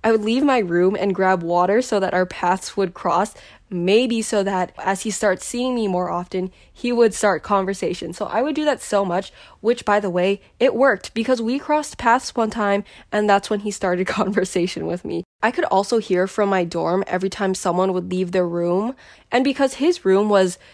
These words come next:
in close-ish proximity to mine, every time I heard the door open, I would look outside to see if it was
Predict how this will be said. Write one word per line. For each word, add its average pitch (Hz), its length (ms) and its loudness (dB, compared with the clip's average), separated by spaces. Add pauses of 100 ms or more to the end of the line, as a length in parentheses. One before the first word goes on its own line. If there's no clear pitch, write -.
(260)
in 214 720 -2
close-ish 285 560 2
proximity 196 600 0
to 190 160 -4
mine, 175 520 -2 (320)
every 226 180 2
time 262 180 -2
I 226 60 -2
heard 226 180 -2
the 190 80 0
door 175 300 0
open, 190 380 0
I 196 80 0
would 196 160 -2
look 185 320 0
outside 214 720 -2
to 202 100 -6
see 196 260 -6
if 190 240 -6
it - 140 -2
was 202 240 2